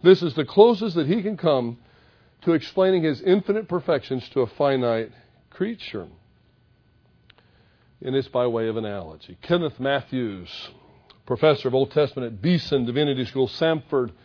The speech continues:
University, put it this way. Listen carefully. This will be helpful. When we consider the metaphor of God as a feeling person who loves, is angry, and grieves, the aim of the figure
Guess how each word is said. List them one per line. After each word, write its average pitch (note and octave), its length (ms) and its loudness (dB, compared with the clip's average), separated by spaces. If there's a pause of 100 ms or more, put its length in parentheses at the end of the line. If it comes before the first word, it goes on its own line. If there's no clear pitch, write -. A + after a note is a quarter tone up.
(300)
University, C3+ 420 0
put D3 180 0
it C3+ 100 -2
this C3+ 200 -2
way. B2 100 0
Listen G3+ 300 -6
carefully. A#2 500 0 (340)
This C#3+ 160 -2
will C#3 60 -2
be C3 120 -2
helpful. C3 540 2 (400)
When E3+ 200 4
we A3+ 120 4
consider E3 720 0 (800)
the C#3 140 0
metaphor E3+ 540 4
of C3 180 -4
God C3 480 -2 (680)
as D#3 220 4
a D3 80 4
feeling G3+ 580 2
person D#3+ 520 0
who C3 180 -4
loves, B2 580 0 (420)
is C3 180 -6
angry, D#3 480 -2
and A#2+ 160 -4
grieves, D3+ 540 2 (680)
the F#3 200 -2
aim A#3+ 300 4
of E3 140 2
the D#3 80 0
figure C#3 680 0